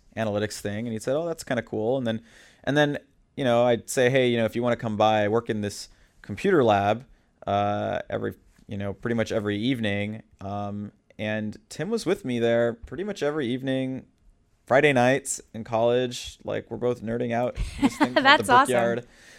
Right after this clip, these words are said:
Speaker 1: Um, and we're staying there till, like, twelve, then we get dinner together. It's college, so you stay up later. And, uh, and that's when he became more interested.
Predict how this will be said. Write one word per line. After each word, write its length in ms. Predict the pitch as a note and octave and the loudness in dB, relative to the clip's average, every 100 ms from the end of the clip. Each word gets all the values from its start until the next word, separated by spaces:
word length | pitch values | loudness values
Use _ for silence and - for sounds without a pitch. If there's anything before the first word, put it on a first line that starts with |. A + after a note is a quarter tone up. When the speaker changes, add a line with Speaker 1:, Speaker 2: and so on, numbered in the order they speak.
| - | -4
Speaker 1:
Um, 680 | G#2+ A2 G#2+ G#2 G2+ G2+ G#2 - | 4 6 6 4 0 -2 -6 -6
and 120 | G2+ | -6
we're 120 | G#2 A2 | -6 -4
staying 280 | - A#2 | -4 -2
there 140 | A#2+ A#2+ | -2 -4
till, 140 | B2+ | -4
like, 220 | A#2+ A#2 | -2 -2
twelve, 400 | - A2 A#2+ B2 | -4 -2 2 2
then 80 | A#2 | 0
we 80 | A#2+ | -2
get 140 | A#2+ | -2
dinner 200 | G#2+ A2+ | -2 -4
together. 520 | A#2+ A#2 A2+ A#2 A#2+ B2 | -4 -2 0 0 0 -2
It's 160 | - | -6
college, 320 | - F#3 A2+ | -4 -2 -2
so 140 | A#2 - | -4 -10
you 80 | G#2+ | -6
stay 220 | - A2 | -2 -2
up 140 | F#2+ | -2
later. 360 | F#2+ F#2+ G#2+ B2 _ _ _ - | -6 -4 -6 -10 _ _ _ -6
And, 580 | A2+ A2+ G#2+ G#2+ G#2 - - | 0 0 0 -2 -4 -8 -8
uh, 440 | G#2 G#2+ G#2 G#2+ G#2+ _ _ _ _ _ | -4 -4 -2 -4 -6 _ _ _ _ _
and 300 | B2+ B2+ A#2+ - | -2 0 0 2
that's 260 | B2 D3 G3 | 2 2 0
when 100 | D3 | -2
he 100 | B2 | -4
became 320 | G#2 A2+ G2+ | -4 -6 -8
more 180 | G2 G2 | -8 -10
interested. 600 | A2 - - - - | -12 -14 -10 -8 -10